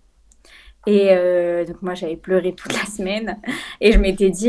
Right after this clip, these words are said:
Il faut absolument que je trouve une autre course pour remplacer, euh, ces championnats de France qui avaient été annulés. » Et je trouve, du coup, un trail, euh, euh, qui s'appelle le Trail des Cabornis,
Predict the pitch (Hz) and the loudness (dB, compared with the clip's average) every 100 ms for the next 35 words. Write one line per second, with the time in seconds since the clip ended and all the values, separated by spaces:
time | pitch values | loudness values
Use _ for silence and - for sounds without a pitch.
0 | 254 196 214 220 208 - 214 208 208 240 | 2 4 4 4 2 0 0 0 0 2
1 | 240 196 190 185 180 175 175 175 175 180 | 0 2 4 4 4 4 2 0 -4 -6
2 | - 254 208 202 214 - - 269 - - | -2 -2 -2 0 0 0 0 0 -2 -10
3 | - 185 185 202 202 190 202 220 254 208 | -2 -2 -2 -8 -6 -8 -4 -2 2 2
4 | 190 180 180 180 180 180 180 - - - | 0 -2 -4 -4 -6 -8 -14 -20 -20 -20
5 | - - - 214 214 214 196 170 220 233 | -20 -14 -4 -2 -2 -4 -6 -4 -4 -4
6 | 208 170 160 175 165 165 160 233 - - | -4 -4 -6 -8 -10 -10 -14 -18 -20 -20
7 | - - - - - 202 196 196 - 247 | -20 -20 -20 -14 -2 0 2 0 2 2
8 | 208 185 - 226 185 180 - 208 214 220 | 2 -4 0 4 4 2 -2 2 4 4
9 | 180 170 165 165 _ _ _ _ _ 190 | 0 -2 -6 -10 _ _ _ _ _ -14
10 | 185 147 - - - - - 180 190 190 | -10 -10 -12 -14 -14 -12 -2 2 4 2
11 | 175 226 220 196 208 185 190 202 208 | 2 2 4 4 2 4 4 2 -4